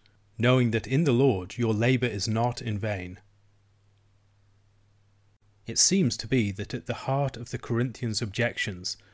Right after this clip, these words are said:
there was incredulity about the possibility of a resurrection body, and here in the second half of First Corinthians chapter fifteen,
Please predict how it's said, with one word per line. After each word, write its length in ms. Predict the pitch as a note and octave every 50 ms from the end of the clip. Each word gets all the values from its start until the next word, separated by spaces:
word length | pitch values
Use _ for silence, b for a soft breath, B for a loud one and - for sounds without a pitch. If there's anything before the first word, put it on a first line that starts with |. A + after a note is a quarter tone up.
| b b -
there 120 | A#2 A#2
was 240 | A2+ A#2 A2 G2+ - -
incredulity 840 | - A#2+ A2+ - - A2 F#2 A2 C3+ D#3 D3 B2 G#2+ - - - F#2+
about 340 | F#2+ F#2+ - A#2 A2+ G#2+ -
the 80 | - A2+
possibility 720 | - - A2+ - - A2+ G2 A#2+ A#2 A2+ A2 G#2 - A2
of 140 | A2 G2 G2+
a 80 | A2 G#2
resurrection 680 | G#2 G#2+ G#2 F#2+ G#2 G#2 G#2+ G2+ - - - G#2+ G2+
body, 380 | G2 A2+ G#2+ G2+ F#2 F2+ F2 b b b b b b b b b -
and 140 | A2 G#2+ A2
here 240 | - - C3 C#3+ D#3
in 180 | D#3 - A#2+
the 80 | A2+ A2+
second 380 | - - C#3+ C3+ - - B2+ G#2+
half 400 | - - C3 A2+ G2+ G2 - -
of 80 | A2
First 300 | - - B2+ A2 G2+ -
Corinthians 500 | - - A2+ A2+ A2 - - A2+ G2+ G2
chapter 320 | - - A2+ - - - G#2+
fifteen, 580 | - - - - - - A#2+ G#2 F#2 F2+ F#2+